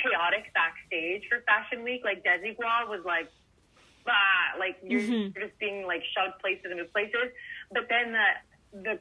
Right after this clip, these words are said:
Speaker 1: the runway itself is quite glamorous when you see who's in, you know, who's in the front row and,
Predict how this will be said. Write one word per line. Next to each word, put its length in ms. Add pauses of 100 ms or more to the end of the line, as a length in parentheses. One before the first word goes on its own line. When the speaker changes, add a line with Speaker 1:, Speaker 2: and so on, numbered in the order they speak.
(300)
Speaker 1:
the 160
runway 500
itself 460
is 60 (100)
quite 200
glamorous 600
when 100
you 120 (120)
see 340
who's 240
in, 480
you 80
know, 240
who's 160
in 100
the 180
front 200
row 440
and, 260